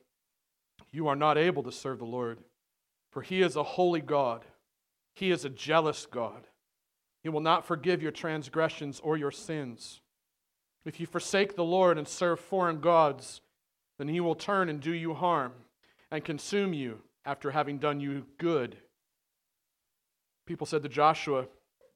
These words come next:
"No, we will serve the Lord." Then Joshua said to the people, "You are witnesses against yourselves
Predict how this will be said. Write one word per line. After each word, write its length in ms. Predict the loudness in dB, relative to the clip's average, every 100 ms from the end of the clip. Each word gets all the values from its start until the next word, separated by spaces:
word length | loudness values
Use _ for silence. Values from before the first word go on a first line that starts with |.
| _ -10
"No, 380 | -4 -2 -2 -8 _ _ _ _ _ _ _ _ -6
we 160 | -2
will 220 | 2 4 2
serve 280 | 0 0
the 80 | 0
Lord." 300 | -6 -6 -10 -16 _ _ _ _ _ _
Then 140 | -8 2
Joshua 320 | 4 4 0
said 120 | -4
to 80 | -4
the 80 | -2
people, 300 | -2 0 0
"You 180 | 4 4
are 100 | 6
witnesses 440 | 2 -2 -6 -6
against 280 | -2 -4 -4
yourselves 680 | -2 4 6 6 0 -12